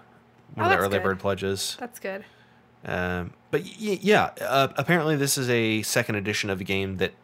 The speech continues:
Speaker 1: has been out for a while. I've never heard of it.
Speaker 2: I had never heard of it
Speaker 1: I
Speaker 2: either.
Speaker 1: didn't know that it existed, or I would have hunted it down.
Speaker 2: Right.
Speaker 1: Uh, I'm kinda glad I didn't, 'cause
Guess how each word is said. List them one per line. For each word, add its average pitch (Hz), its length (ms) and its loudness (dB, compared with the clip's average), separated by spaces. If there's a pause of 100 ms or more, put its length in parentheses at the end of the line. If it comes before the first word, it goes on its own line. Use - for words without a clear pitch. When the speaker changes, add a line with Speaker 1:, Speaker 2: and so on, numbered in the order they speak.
Speaker 1:
has 101 180 -6
been 95 160 -2
out 95 160 0
for 98 100 -4
a 98 60 2
while. 95 300 2
I've 110 240 2
never 107 240 2
heard 107 200 2
of 117 140 4
it. 151 140 2
Speaker 2:
I 294 80 -4
had 262 220 -8
never 247 200 -2
heard 247 160 -6
of 240 100 -8
it 233 80 -6
Speaker 1:
I 220 100 2
Speaker 2:
either. 160 100 0
Speaker 1:
didn't 110 180 -2
know 107 140 2
that 95 120 -2
it 92 120 -4
existed, 104 480 -2
or 107 120 2
I 95 40 -2
would 95 160 -2
have 95 60 -8
hunted 95 320 -4
it 90 100 -6
down. 143 480 0
Speaker 2:
Right. 233 600 0
Speaker 1:
Uh, 190 400 0
I'm 117 120 -2
kinda 117 240 2
glad 92 180 0
I 92 40 0
didn't, 147 420 -2
'cause 92 340 -4